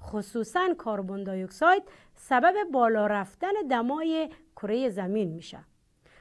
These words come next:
و اونجا برای شما گفتیم که این گرما سبب آب شدن یخچال‌های قطبی می‌شه، یعنی ما و شما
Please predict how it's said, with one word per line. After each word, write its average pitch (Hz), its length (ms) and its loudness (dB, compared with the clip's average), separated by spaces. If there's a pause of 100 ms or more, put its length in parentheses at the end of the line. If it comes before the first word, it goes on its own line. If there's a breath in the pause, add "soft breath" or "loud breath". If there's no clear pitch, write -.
(120)
و 240 80 4
اونجا 453 420 4
برای 311 180 6
شما 311 300 -2
گفتیم 302 400 -2
که 214 240 -2 (400 loud breath)
این 453 220 4
گرما 254 640 4 (260 soft breath)
سبب 269 520 -2 (320)
آب 202 220 -2
شدن 240 420 -4
یخچال‌های 269 920 0 (300 soft breath)
قطبی 208 420 -4
می‌شه، 185 360 -4 (300 soft breath)
یعنی 240 560 4
ما 247 260 0
و 208 80 -2
شما 277 440 0